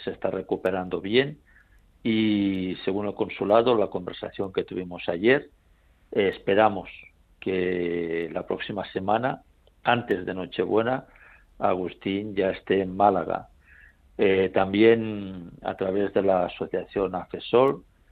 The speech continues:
y de Guardia Civil de Málaga y especialmente el aeropuerto de Málaga, estamos ya preparando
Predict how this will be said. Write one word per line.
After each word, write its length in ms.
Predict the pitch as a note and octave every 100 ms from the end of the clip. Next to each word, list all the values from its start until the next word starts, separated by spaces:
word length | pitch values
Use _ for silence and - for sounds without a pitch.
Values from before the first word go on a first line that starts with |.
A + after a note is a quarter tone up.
| _ _ _ -
y 640 | G2+ G2+ G2 F#2+ F#2 F2+
de 100 | F2+
Guardia 300 | F#2 F2+ F#2
Civil 500 | - F2 G2+ G2 F#2+ - _
de 320 | - F#2 F#2
Málaga 600 | F#2 F#2+ F#2+ F#2 F#2 F2+
y 120 | F2 F2
especialmente 760 | - - - F#2+ F#2+ F#2 F#2+
el 80 | F2
aeropuerto 560 | F2 E2 - F#2 -
de 140 | F2 F2+
Málaga, 380 | G#2 A#2 A#2+ A2+
estamos 380 | - F#2 F#2 -
ya 120 | F#2
preparando 540 | F#2 - F#2 F2+ F2